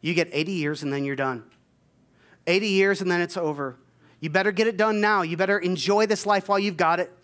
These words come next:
because then that's it." And then that's how we live. It gets into our talk. It gets into the way we, we think, the way we make decisions, our priorities, things like that. So I've got a little illustration here for you.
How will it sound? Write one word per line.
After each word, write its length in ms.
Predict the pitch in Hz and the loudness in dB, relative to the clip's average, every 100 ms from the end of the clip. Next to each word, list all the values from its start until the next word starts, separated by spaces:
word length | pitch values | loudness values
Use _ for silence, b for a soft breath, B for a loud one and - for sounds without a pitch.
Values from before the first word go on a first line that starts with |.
| _ _ _ _ _ _ _ | _ _ _ _ _ _ _
because 260 | 185 185 151 | -2 0 2
then 200 | 170 165 | 0 2
that's 260 | 180 185 - | 0 0 -2
it." 340 | 190 175 139 - _ _ _ _ _ _ _ _ _ _ _ _ _ _ _ _ _ _ _ _ _ B | 0 0 -2 -14 _ _ _ _ _ _ _ _ _ _ _ _ _ _ _ _ _ _ _ _ _ B
And 80 | - | -2
then 140 | 190 208 | 0 2
that's 180 | 196 | 0
how 80 | 202 | 0
we 140 | 175 175 | 0 2
live. 300 | 190 156 - | 2 0 -2
It 80 | 175 | -4
gets 220 | 208 202 | -2 -2
into 260 | 202 196 | -2 2
our 140 | 190 156 | 2 0
talk. 360 | - 214 180 | 0 0 0
It 80 | 170 | -2
gets 200 | 151 175 | -8 -4
into 180 | 185 175 | -2 -2
the 80 | 175 | -2
way 140 | 170 | 0
we, 500 | 165 147 147 147 170 | 0 -2 -10 -10 -10
we 140 | 170 165 | -6 -6
think, 380 | 156 202 196 - B | -2 0 0 -2 B
the 100 | - | -2
way 140 | 165 185 | 2 4
we 140 | 185 | 4
make 240 | 170 156 - | 2 -2 -6
decisions, 500 | - - 151 170 156 | -6 -2 -2 -2 -2
our 80 | |
priorities, 640 | 143 - 160 165 175 156 - | -4 -2 0 2 0 -2 -4
things 240 | 170 160 | -2 -2
like 240 | 156 160 160 | 0 -2 0
that. 300 | 147 127 B B B B | -2 -2 B B B B
So 140 | - | -2
I've 100 | 185 | 0
got 80 | 170 | 2
a 60 | 175 | 2
little 160 | 175 | 2
illustration 580 | 151 156 - 165 151 165 | 2 0 0 -2 -2 -4
here 160 | 139 151 | -4 -4
for 240 | - 143 | -4 -2
you. 220 | 143 135 | -2 -2